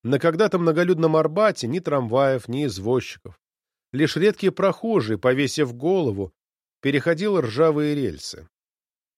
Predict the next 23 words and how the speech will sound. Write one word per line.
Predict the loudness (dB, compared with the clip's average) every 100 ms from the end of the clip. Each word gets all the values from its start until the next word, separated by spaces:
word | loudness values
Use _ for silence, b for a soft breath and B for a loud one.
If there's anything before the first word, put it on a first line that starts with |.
| _ _ _ _ _ -2
Катя | -2 2
дошла | 0 2 2
до | 2
Староконюшенного, | 2 0 2 2 2 -2 -4 -6 -6 -8
свернула | -6 -4 -2 0 0 -2
по | -4
нему | -6 -6 -8 -10 _ _ _ _ _ _
и, | -6
наконец, | -2 -2 -2 -4 -4
увидела | -4 -4 -4 -6
свой | -6 -6 -6
дом. | -6 -6 -8 -10 -18 _ _ _ _ _ _ _ _ _ _ _
У | -6
неё | -4 0 0
ослабли | 0 -2 -4 -4 -4
ноги. | -4 -6 -10 -18 _ _ _ _ _ _ _ _ _ _ _ _ _ _ _ -10
Она | -6
долго | -2 -2 -2
стояла | -4 0 2 4 4
на | 2
противоположной | -2 -4 -2 -4 -2 0 0 0 -4
стороне | -2 0 0 -2
тротуара. | -4 -6 -2 -2 -4 -8 -14